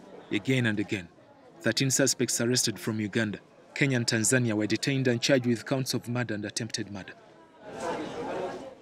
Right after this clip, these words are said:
One of the accused, Idris Nsubuga, pleaded guilty in twenty eleven, and he was handed a custodial sentence of twenty-five years. He later became a state witness.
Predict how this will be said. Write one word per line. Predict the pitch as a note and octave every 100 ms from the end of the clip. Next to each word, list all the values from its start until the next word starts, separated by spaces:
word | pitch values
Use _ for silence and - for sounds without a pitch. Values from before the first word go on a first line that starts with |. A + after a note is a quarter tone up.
| -
One | - B2 C3
of | A2+
the |
accused, | A#2 - C3+ G#2+ - -
Idris | A#2+ A#2 A2
Nsubuga, | G#2+ - A#2 G2+ G#2 -
pleaded | C3+ A#2+ G2
guilty | B2 B2 A#2
in | G#2
twenty | - A2+ A2
eleven, | A2 G2 F#2 - _ _ _ _ -
and | G2
he | A2
was | A#2 A#2
handed | C#3 C#3 A#2+
a |
custodial | A#2 A2+ - B2+ B2
sentence | B2 C3+ B2+ A2+ G#2+
of | F#2+
twenty-five | C3 A#2 - G#2+
years. | F#2 F2+ - - - _ _ - - _ _ -
He | -
later | G#2 B2+ A#2
became | G#2 - A#2
a | G#2
state | - G2+
witness. | G#2 - F2 -